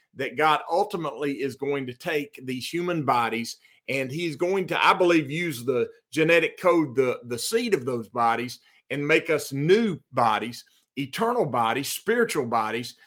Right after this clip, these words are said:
that are perfect and complete before him. Now, I'm gonna read to you just a few passages of scripture so that we can deal with that and understand how the Bible kind of directs us in the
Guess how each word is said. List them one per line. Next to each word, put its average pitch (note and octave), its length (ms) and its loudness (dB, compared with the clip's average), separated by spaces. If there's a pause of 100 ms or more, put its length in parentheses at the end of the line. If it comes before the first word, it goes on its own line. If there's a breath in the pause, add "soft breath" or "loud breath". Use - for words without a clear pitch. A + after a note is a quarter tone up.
(180 soft breath)
that C3 160 2
are A#2+ 60 2
perfect G3 560 0
and A#2+ 160 -6
complete - 540 0
before D3+ 400 0
him. G#2 280 -6 (320 soft breath)
Now, D3 300 2 (120)
I'm F3+ 120 2
gonna F3 160 6 (200)
read E3 320 2
to F#3 100 0
you D3+ 220 -2
just D#3+ 260 -6
a C3 60 -4
few G3+ 380 -4 (200)
passages D3 640 -2
of A#2 100 -8
scripture D#3 600 -4 (260 soft breath)
so D#3 200 2
that D3 140 4
we E3+ 120 2
can C#3 200 -10 (100)
deal F#3 200 2
with C#3+ 200 -2
that A2 340 -2 (260 soft breath)
and C#3 300 0
understand E3 640 0
how D3+ 180 2
the C3 160 -2
Bible C#3 580 4 (220 soft breath)
kind C#3+ 220 0
of A#2 100 -4
directs C#3 480 2
us - 320 -4
in C#3+ 200 -2
the C3+ 160 -2